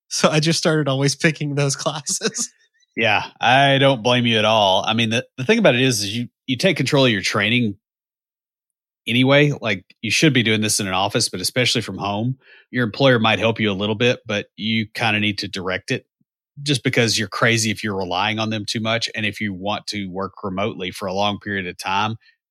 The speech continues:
Speaker 2: that's especially crazy because that may make it really hard to get something else.
Speaker 1: So the next thing you have to think about for long-term remote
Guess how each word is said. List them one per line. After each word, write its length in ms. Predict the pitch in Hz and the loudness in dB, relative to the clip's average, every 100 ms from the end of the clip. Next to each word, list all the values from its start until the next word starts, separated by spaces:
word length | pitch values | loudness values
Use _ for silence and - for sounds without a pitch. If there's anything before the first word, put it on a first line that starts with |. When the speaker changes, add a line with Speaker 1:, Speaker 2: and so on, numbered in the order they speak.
| _ | _
Speaker 2:
that's 200 | 113 110 | -4 -2
especially 480 | - - 131 120 101 | -4 0 0 2 -2
crazy 460 | - 92 82 78 - _ - | -4 -6 -6 -10 -20 _ -14
because 600 | 98 101 95 87 - - _ _ _ - | -8 -4 -2 -2 -4 -4 _ _ _ -10
that 140 | 95 | -8
may 100 | 101 | -4
make 200 | 104 95 | -4 -4
it 100 | - | -6
really 180 | 101 95 | -6 -6
hard 320 | 87 98 92 | -2 -2 -4
to 60 | 95 | -8
get 200 | 90 - | -10 -8
something 320 | 104 92 87 | -8 -8 -8
else. 440 | 92 87 - - - _ _ _ _ | -6 -6 -6 -8 -8 _ _ _ _
Speaker 1:
So 240 | - 202 190 | -2 4 6
the 120 | 170 | 6
next 200 | 196 196 | 4 4
thing 140 | 208 | 4
you 80 | 175 | 4
have 100 | 170 | 2
to 100 | 170 | 0
think 220 | 151 147 | -4 -2
about 400 | 151 131 127 135 _ _ _ _ | 0 2 2 2 _ _ _ _
for 160 | - 135 | -4 -2
long-term 640 | 127 139 139 143 - 135 | 2 4 4 2 0 0
remote 340 | 127 127 131 | 0 0 -2